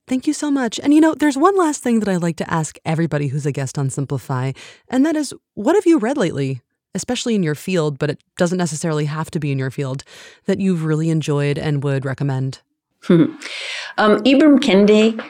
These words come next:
Speaker 2: uh, Stamped from the Beginning, Ijeoma Oluo, So You Wanna Talk About Race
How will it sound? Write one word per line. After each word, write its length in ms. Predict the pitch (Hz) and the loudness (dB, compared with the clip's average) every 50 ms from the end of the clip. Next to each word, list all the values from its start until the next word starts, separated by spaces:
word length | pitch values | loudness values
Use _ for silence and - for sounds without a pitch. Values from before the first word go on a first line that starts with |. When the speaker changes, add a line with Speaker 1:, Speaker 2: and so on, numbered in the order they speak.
| - _ _ - | -16 _ _ 0
Speaker 2:
uh, 560 | 180 175 165 160 156 156 151 - - - - - - - _ _ _ - | 2 2 4 4 4 4 2 2 0 -2 -4 -8 -12 -18 _ _ _ -10
Stamped 480 | - - - 190 180 175 196 196 - | -10 -4 0 2 2 4 2 2 0
from 180 | - - 196 185 | 0 2 4 4
the 80 | 180 | 4
Beginning, 580 | 160 170 160 151 165 165 160 165 175 196 226 262 - - - _ - - - - - - - - - _ _ _ _ _ _ _ _ - - | 6 4 4 4 6 6 8 8 6 6 2 0 -4 -8 -14 _ -20 -20 -20 -20 -20 -20 -20 -20 -20 _ _ _ _ _ _ _ _ -4 0
Ijeoma 760 | 202 214 196 185 214 214 208 190 185 185 190 185 190 185 - | 4 4 6 6 6 6 6 6 4 4 4 4 4 2 4
Oluo, 760 | 170 170 170 165 170 175 175 175 165 165 160 156 156 156 156 | 4 4 6 6 6 6 6 6 6 6 6 6 4 4 2
So 180 | 156 - - 185 | 0 2 4 6
You 160 | 175 175 165 | 8 8 8
Wanna 200 | 165 165 165 165 | 8 6 6 4
Talk 240 | 165 - 170 160 - | 2 0 -2 -2 0
About 320 | 156 160 156 151 - 139 139 | 0 0 2 0 0 2 2
Race 600 | 147 143 147 170 233 320 - - - - - | 4 4 4 4 4 2 0 -4 -6 -8 -10